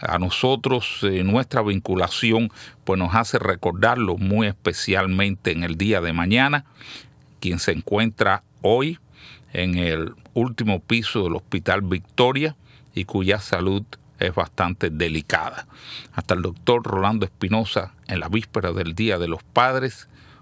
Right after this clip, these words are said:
un saludo muy especial y la reproducción de estas vivencias que sabemos agradarán a todos. Y a ustedes, queridos oyentes,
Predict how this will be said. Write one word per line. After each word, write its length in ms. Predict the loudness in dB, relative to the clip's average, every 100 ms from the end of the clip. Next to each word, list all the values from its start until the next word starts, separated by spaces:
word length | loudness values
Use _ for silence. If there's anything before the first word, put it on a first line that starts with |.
| _
un 140 | -4 0
saludo 560 | 2 2 2 0 -2 -6 -4
muy 220 | 0 0
especial 720 | -2 -4 -4 0 2 2 -2 _ -20 -20 -8
y 80 | 0
la 140 | 0
reproducción 880 | 2 0 0 -2 -2 -2 -2 0 0
de 100 | 0
estas 320 | 0 0 0
vivencias 720 | 2 2 2 2 0 -2 -2 -12 -20 -20 -6
que 100 | -4
sabemos 720 | 0 2 4 2 0 -4 -10 -6
agradarán 640 | -4 -2 0 0 2 2 0
a 80 |
todos. 540 | -2 -4 -6 -8 -8 -12 -18 -20 -20 -4
Y 60 | 0
a 60 |
ustedes, 680 | 2 4 4 4 2 -2 -16 -4
queridos 420 | 0 2 2 2
oyentes, 760 | 0 2 2 2 -2 -6 -8